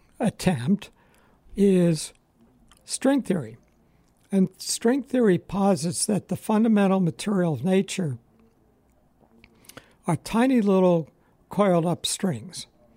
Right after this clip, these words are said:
They're so tiny, I think they're, I don't know if they're smaller than the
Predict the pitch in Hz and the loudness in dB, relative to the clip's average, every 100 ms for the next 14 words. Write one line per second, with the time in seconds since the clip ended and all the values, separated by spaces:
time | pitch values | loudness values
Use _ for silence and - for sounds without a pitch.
0 | - - _ _ - 196 180 - 269 269 | -20 -20 _ _ 0 2 2 0 0 0
1 | - - 226 202 208 190 165 - _ - | -2 -2 2 4 4 2 0 -6 _ -4
2 | 180 262 190 220 190 165 131 - _ _ | -2 0 0 2 4 2 0 -8 _ _
3 | _ _ _ _ _ - 208 247 196 - | _ _ _ _ _ -6 -2 2 0 -2
4 | 170 - - 180 214 214 175 143 151 139 | -4 -2 0 2 2 2 0 -2 -2 -2
5 | 147 | -6